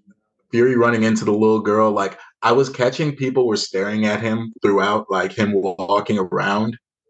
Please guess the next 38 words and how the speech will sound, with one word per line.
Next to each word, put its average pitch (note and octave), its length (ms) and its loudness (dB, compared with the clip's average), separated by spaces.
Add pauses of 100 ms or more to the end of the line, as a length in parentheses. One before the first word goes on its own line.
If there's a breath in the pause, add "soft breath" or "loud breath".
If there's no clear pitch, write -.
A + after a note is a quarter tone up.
(160)
but, G2 300 0
um, G2 440 -2 (360)
I A2+ 160 2
just A2+ 200 0
assumed G#2 560 -2
it G2+ 40 2
was, G2 160 0
like, F#3 340 -4 (720)
some G2 220 -4
low-key G2+ 300 2
racism G2 440 0
or F#2+ 80 -4
something, F#2+ 240 -6
you F#2+ 80 0
know, F#2+ 180 0
like, F#2+ 360 -2
"Oh, G2+ 260 0 (160)
a G2+ 60 -6
black A2 260 2
man G2 240 -4
in F#2+ 60 -8
the F#2+ 60 -6
middle G2+ 200 0
of G2 140 -4 (140)
the G2+ 100 -8
night F#2+ 200 -2
in F#2 120 -6
Moscow. F#2+ 600 -6 (140)
What F#2+ 220 -8
the - 160 -6
hell?" C#3 360 -6 (100)
<laughs> C3+ 120 0 (680 loud breath)
But, G2 200 0
um, G2 400 2 (880)
yeah, B2+ 340 2
nah, A2 360 0
those A#2+ 340 0
were, A#2+ 480 0